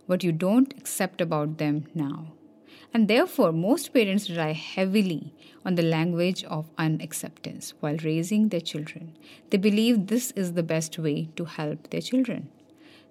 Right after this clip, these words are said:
The soil that most parents provide for their children's growth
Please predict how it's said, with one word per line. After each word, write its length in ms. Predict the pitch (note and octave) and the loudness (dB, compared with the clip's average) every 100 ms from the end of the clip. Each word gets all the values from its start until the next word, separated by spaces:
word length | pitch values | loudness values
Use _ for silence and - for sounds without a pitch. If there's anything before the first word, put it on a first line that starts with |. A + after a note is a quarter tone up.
| G3 | -6
The 120 | F3+ | -4
soil 480 | - A#3 G#3+ A#3+ C4+ | 0 2 4 6 6
that 160 | B3+ G#3+ | 6 4
most 240 | G#3 - | 0 0
parents 320 | G3+ F#3 F#3 | 0 0 -2
provide 540 | - E3+ D#3 D3+ F#3 - | -2 -2 0 0 -2 -2
for 180 | F3 | -2
their 120 | D#3 D#3 | 0 -2
children's 440 | - D#3 D#3+ D#3+ | -2 -2 -2 -4
growth 520 | - D#3 D#3 A3+ - | -6 -4 -2 -4 -6